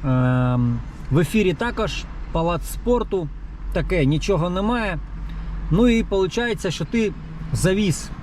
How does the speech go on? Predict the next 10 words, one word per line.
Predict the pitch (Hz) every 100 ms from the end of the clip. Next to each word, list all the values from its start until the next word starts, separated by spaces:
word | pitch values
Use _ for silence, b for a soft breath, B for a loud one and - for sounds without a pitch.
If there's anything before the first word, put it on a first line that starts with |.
| -
І |
тут | 127 233 -
саме | 226 214 202
головне, | 185 196 208 220
да, | 156 190
як | 185 160
ото | 156 160
кажуть, | 143 180 147 147
не | 139 170 196 180 143 - - - - - - - -
пересидіть. | 202 202 - 208 170 208 139